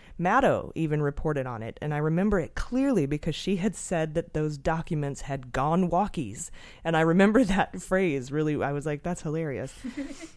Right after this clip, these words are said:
Speaker 1: And I remember that, and I was like, "Oh, ding, ding, ding, these are sars." So th-, this official, uh, leaked the third sar, the one that they had, because they were concerned that the other two were being withheld from law enforcement. So they went to Ronan Farrow with the remaining sar.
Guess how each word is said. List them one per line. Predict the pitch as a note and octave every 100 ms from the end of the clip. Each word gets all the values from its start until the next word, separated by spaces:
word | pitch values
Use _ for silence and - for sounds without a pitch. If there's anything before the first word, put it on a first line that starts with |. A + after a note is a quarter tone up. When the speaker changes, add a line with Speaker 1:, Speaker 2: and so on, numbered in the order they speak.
| -
Speaker 1:
And | E3+
I | E3
remember | F3+ G3 A#3+
that, | G3+ C#3+
and |
I | A2+
was | D#3
like, | E3+
"Oh, | C4+ G#3+
ding, | A3+ A#3+
ding, | A#3
ding, | A#3+ A#3+
these | A#3+ B3
are | G#3+
sars." | - A#3 A3+ B2
So | - G3 E3
th-, | - -
this | - F3+ C4
official, | E4+ - A#3 F3 C3+ D#3 - - -
uh, | D#3+
leaked | C3 F#3+ B3+ - - - C#3
the | D#3+
third | - - A3 B3+ A#3 -
sar, | - - B2 B2
the | C#3
one | E3 F3+
that | F3
they | D#3+
had, | C3 F#3+ E3 C3
because | C#3 D3+ E3+
they | D3+
were | G3+
concerned | A3 F#3 D#3+ C#3+ B2+
that | C#3+
the | D#3 D#3+
other | F#3+ G#3
two | - D3
were | B2 C3
being | D3 D3
withheld | D3+ - E3 E3+
from | D3+ D3+
law | D3+ F3
enforcement. | D3 - A#2+ - A2+ - - - - -
So | -
they | E3
went | F3 F3
to | E3+
Ronan | D3+ C3+ C3+
Farrow | F3+ E3 - - - - -
with | D#3
the | D3
remaining | C#3 C3+ B2 A2+
sar. | - D#3 F2